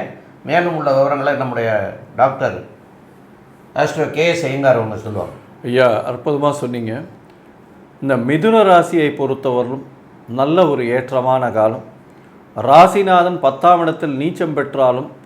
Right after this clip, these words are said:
Speaker 2: தொழிலில் அபரிமிதமான வெற்றி கிடைக்கக்கூடிய காலகட்டம். படிக்கக்கூடிய மாணவர்களுக்கெல்லாம் நல்ல ஒரு ஏற்றம். தாயின் உடல்நிலையில சற்று பின்னடைவு இருந்தாலும் வேகமாக வெளியேற, அதாவது ரெக்கவர் ஆகக்கூடிய வாய்ப்புகள் நிச்சயமாக உண்டு.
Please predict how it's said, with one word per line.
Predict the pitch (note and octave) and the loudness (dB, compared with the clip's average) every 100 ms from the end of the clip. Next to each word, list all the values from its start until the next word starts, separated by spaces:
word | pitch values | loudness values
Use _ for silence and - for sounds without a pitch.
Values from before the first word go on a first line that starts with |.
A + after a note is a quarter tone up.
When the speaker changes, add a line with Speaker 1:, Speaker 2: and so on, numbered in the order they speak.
| C#3+ | 0
Speaker 2:
தொழிலில் | D#3 F#3+ E3 E3 - | 4 4 4 0 -2
அபரிமிதமான | A2+ C3+ F3+ G3 F3+ D#3 C#3+ C#3 C#3+ C#3+ | -2 2 2 2 0 -2 0 0 0 -2
வெற்றி | B2 B2 D3+ | -4 -4 -4
கிடைக்கக்கூடிய | B2+ B2 A2+ A2 A2 A2 D3 | -4 -6 -8 -8 -8 -6 -4
காலகட்டம். | A2 G#2 F#2 - F#2 - - - - - - A#2+ | -2 -2 -4 -10 -18 -20 -20 -20 -20 -20 -4 4
படிக்கக்கூடிய | D3 G3+ A3+ G#3+ G3 F3 D3+ A2+ | 4 4 2 0 0 2 2 2
மாணவர்களுக்கெல்லாம் | A#2 F3 A#3 G3+ F3 D3+ C#3+ C#3+ E3+ C#3+ | 4 4 4 0 0 -2 -2 -2 -2 -2
நல்ல | B2 C#3 | -2 0
ஒரு | B2 G#2 G#2+ | 0 -2 -4
ஏற்றம். | G#2+ G#2 - - | -4 -14 -14 0
தாயின் | C3+ F#3 G#3+ G3 C#3 | 6 8 6 2 -2
உடல்நிலையில | D3+ F3+ D#3+ C#3+ C#3 | -4 -2 -2 -2 -2
சற்று | D#3+ D3+ - C3+ | -2 -4 -4 -8
பின்னடைவு | C#3+ D#3+ F3 E3 C#3 C3 | -6 -2 0 0 -2 -2
இருந்தாலும் | D3+ E3 D3+ C#3+ D#3 D#3+ - - - - G#2 C3+ | -2 0 2 2 0 -8 -18 -20 -20 -20 -2 4
வேகமாக | G3 G#3+ G3 E3+ D3 C#3 D#3 - - - B2 | 6 6 4 6 4 4 -2 -6 -20 -12 -2
வெளியேற, | D3 F3+ D#3+ C3 | 2 4 4 2
அதாவது | A2 C#3+ C#3+ A2 B2 B2 | 0 2 0 0 0 0
ரெக்கவர் | C3+ G3 F#3+ D#3 | 0 2 4 6
ஆகக்கூடிய | C#3 C3+ B2 A#2+ | 4 0 -2 2
வாய்ப்புகள் | A#2 D3+ C#3+ C3+ C#3 B2 | 4 4 2 -6 -6 -6
நிச்சயமாக | A#2 B2 A#2+ A#2+ | -6 -4 0 0
உண்டு. | A2 G#2 F#2 | 0 -4 -10